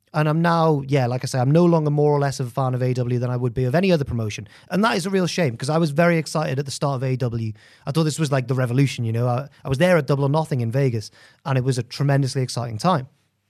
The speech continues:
But I think, to tie this back into Punk, I think a lot of people seem to think that Punk has tainted A E W. And when he got fired, that was, like, the first step of the antidote. That was the first step towards A E W getting back to normal.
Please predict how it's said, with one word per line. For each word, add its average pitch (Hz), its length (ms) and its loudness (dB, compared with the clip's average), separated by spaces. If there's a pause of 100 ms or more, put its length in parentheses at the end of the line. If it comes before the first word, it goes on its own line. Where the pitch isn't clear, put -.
(600)
But 170 80 0
I 185 60 0
think, 269 380 -4 (720)
to - 100 -12
tie 208 220 2
this 196 100 0
back 180 240 0
into 165 140 0
Punk, 185 420 2 (240)
I 165 80 2
think 226 160 2
a 233 60 2
lot 226 100 4
of 208 60 0
people 208 160 2
seem 202 160 -2
to 185 40 0
think 190 140 0
that 170 80 0
Punk 180 280 0
has 156 120 -4
tainted 170 480 -2
A 135 80 2
E 127 60 2
W. 113 420 -4 (340)
And 143 140 2
when 160 80 4
he 170 80 4
got 147 160 0
fired, 135 600 0 (580)
that 151 180 0
was, 143 160 0
like, 139 140 0
the 131 80 -4
first 135 460 -2
step 127 340 -6
of 123 100 -4
the 135 120 0
antidote. 120 520 -4
That 131 140 -8
was 127 100 -4
the 131 60 0
first 131 320 -4
step - 380 -6 (220)
towards 139 320 0
A 135 100 4
E 131 40 0
W 131 240 0
getting 131 180 0
back 123 140 -4
to - 100 -10
normal. 120 460 0